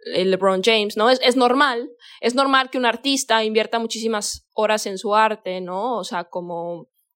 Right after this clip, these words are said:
no sé, no sé qué, cuál sea tu género, Jennifer López, ¿no? Que ha, ha construido, pues, una, un legado impresionante por muchísimos años, Beyoncé, ¿no? Este, Eminem,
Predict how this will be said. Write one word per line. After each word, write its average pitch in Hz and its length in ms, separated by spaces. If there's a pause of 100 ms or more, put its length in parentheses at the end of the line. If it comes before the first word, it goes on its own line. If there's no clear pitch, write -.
(580)
no 190 100
sé, 190 380 (180)
no 202 140
sé 202 160
qué, 190 260
cuál 190 180
sea 190 160
tu 180 80
género, 185 380
Jennifer 190 320
López, 190 460
¿no? 175 240
Que 170 300 (360)
ha, - 240
ha 185 60
construido, 190 580
pues, - 320 (440)
una, 190 480 (520)
un 208 140
legado 208 540
impresionante 190 640
por 185 220
muchísimos 185 500
años, 185 340
Beyoncé, 190 720 (100)
¿no? 190 300 (680)
Este, 190 540
Eminem, 208 600